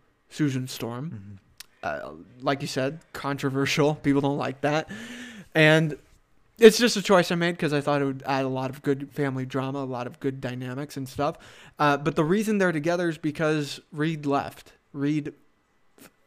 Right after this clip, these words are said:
Speaker 1: thought of the experiment as a failure. He failed his people. He failed Susan, who's a very big part of it. And he just said, "Fuck, I'm done." So after that, he gets them together. He tries making the experiment work again,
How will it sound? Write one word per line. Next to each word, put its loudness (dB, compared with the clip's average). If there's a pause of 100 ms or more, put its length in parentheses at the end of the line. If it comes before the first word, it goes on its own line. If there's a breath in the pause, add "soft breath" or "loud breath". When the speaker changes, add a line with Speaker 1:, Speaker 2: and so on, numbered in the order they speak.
Speaker 1:
thought 4
of 6
the 2
experiment -2
as -4
a -12
failure. 0
He -6
failed 0
his -6
people. -2
He -2
failed 0
Susan, 0 (260 loud breath)
who's 2
a -2
very 2
big -2
part -2
of -6
it. -4 (1040)
And 0
he 2
just -2
said, -2
"Fuck, -6 (420 loud breath)
I'm -2
done." -4 (500 loud breath)
So 6
after 6
that, 4 (100)
he -6
gets 2
them 2
together. 4
He -6
tries 4
making 0
the 2
experiment 0
work 2
again, 0